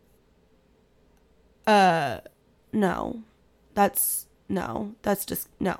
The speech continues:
no. We'll get into all these topics later, but anyways, those are just, like, a few examples of things I've seen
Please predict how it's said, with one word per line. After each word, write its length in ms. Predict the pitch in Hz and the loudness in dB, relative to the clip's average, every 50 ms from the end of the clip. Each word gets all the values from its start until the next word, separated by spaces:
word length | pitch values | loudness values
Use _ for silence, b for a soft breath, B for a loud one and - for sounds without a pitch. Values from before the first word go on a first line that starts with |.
| - - _ _ _ _ _ | -10 -16 _ _ _ _ _
no. 160 | - - - - - _ _ _ _ - _ - | -6 -6 -6 -8 -14 _ _ _ _ -20 _ 2
We'll 180 | 240 269 302 | 4 6 10
get 180 | 294 381 381 339 | 12 12 12 12
into 200 | 320 277 277 277 | 10 10 12 12
all 140 | 226 226 226 | 12 12 10
these 160 | 240 247 233 | 8 4 4
topics 380 | - 214 196 196 202 - - | 2 2 2 2 -2 -4 -2
later, 320 | - 180 185 185 233 294 285 | -2 0 2 4 4 2 4
but 400 | - 214 208 196 190 - - B B B B B B B - | 4 6 6 6 4 2 -2 B B B B B B B 2
anyways, 220 | 285 262 240 - | 4 4 6 6
those 120 | 247 240 269 | 4 2 2
are 40 | 302 | -2
just, 220 | 320 302 - - | -4 -6 -4 -6
like, 100 | 269 - | -4 -2
a 100 | - 226 | -4 -4
few 300 | 208 - - 214 214 208 | -4 -4 -4 -2 0 0
examples 800 | - 220 208 196 - 190 190 190 190 208 214 214 214 214 208 - | 0 -2 -4 -4 -2 -2 -2 -2 0 0 0 2 2 0 0 -2
of 500 | - - 196 190 190 190 185 185 180 175 - - - _ _ _ _ _ _ _ - | -2 0 2 2 4 4 2 2 0 -2 -6 -10 -12 _ _ _ _ _ _ _ -2
things 240 | 214 202 202 196 - | 0 0 0 0 0
I've 240 | - 220 202 196 | 0 0 0 0
seen 480 | 220 - - 214 202 190 185 185 190 | -2 -2 0 2 2 2 2 0 0